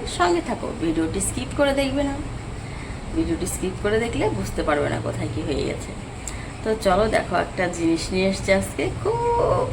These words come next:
টেস্টি, আমার তো খুব মজা লাগে। তো জিনিসটা দেখতেও এত সুন্দর, মানে আর বলার মতো না। দাঁড়াও, তোমাদেরকে দেখাচ্ছি।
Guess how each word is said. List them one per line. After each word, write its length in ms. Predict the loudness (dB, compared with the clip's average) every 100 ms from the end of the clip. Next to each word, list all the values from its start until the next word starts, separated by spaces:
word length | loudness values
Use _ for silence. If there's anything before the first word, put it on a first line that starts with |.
| 0
টেস্টি, 360 | 0 0 -2 0 2
আমার 180 | 2 2
তো 40 | 0 -2
খুব 120 | -2 2
মজা 220 | 2 2 0
লাগে। 160 | -4 -6 -6 -6 -6
তো 60 | -4 -4 0
জিনিসটা 360 | 2 2 2 0 2
দেখতেও 320 | 0 0 4 6
এত 100 | 6 0 0
সুন্দর, 480 | 0 6 8 8 6 2 -2 -4 -6 -6 -2
মানে 140 | 2 4
আর 60 | 6
বলার 240 | 8 8 8 4
মতো 160 | 2 0
না। 60 | -2 -4 -6 -6 -6 -4
দাঁড়াও, 240 | 0 2 2
তোমাদেরকে 380 | 0 0 0 -2 0
দেখাচ্ছি। 420 | -2 -4 -6 -8